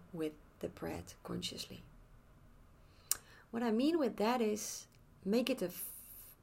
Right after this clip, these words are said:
fixed item in your day. Me, for example,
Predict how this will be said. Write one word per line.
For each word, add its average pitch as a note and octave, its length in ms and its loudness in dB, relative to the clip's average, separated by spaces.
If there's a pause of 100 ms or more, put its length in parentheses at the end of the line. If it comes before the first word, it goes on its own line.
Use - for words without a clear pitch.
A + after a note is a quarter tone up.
(200)
fixed - 420 0
item G#3+ 340 4
in F#3+ 100 4
your F3 160 2
day. - 300 -8 (1300)
Me, D#4 200 4
for C4+ 120 8
example, C#4+ 720 6